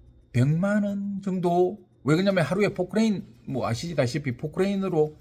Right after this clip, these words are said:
밀면 되니까 포크레인으로 밀고 하니까 백만 원 정도의 뭐 경비가 소요된다고 아셔가지고 그래서 가감하게 그 집을 밀고 그냥 나대지인 상태로 만들어줘도 일 세대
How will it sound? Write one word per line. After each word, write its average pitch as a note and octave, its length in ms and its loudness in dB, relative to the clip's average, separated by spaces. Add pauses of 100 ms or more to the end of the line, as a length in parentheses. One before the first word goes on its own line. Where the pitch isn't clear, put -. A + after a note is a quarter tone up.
밀면 C#3 340 2
되니까 E2 480 -2 (300)
포크레인으로 F#3+ 600 -2
밀고 C3+ 280 0
하니까 D#3+ 380 0
백만 F#3 300 4
원 G3 100 2
정도의 D3+ 540 0
뭐 G#2 440 -4 (380)
경비가 C3 640 6 (300)
소요된다고 A#2 880 2
아셔가지고 A2+ 800 0
그래서 B2 400 -2
가감하게 A#2+ 680 0
그 B2+ 320 -2 (300)
집을 A#2+ 380 -4 (200)
밀고 D3 560 2 (800)
그냥 D#3 320 0 (300)
나대지인 B2+ 760 4
상태로 D3+ 400 0
만들어줘도 C3 840 0 (440)
일 G3+ 180 0
세대 G#3 440 2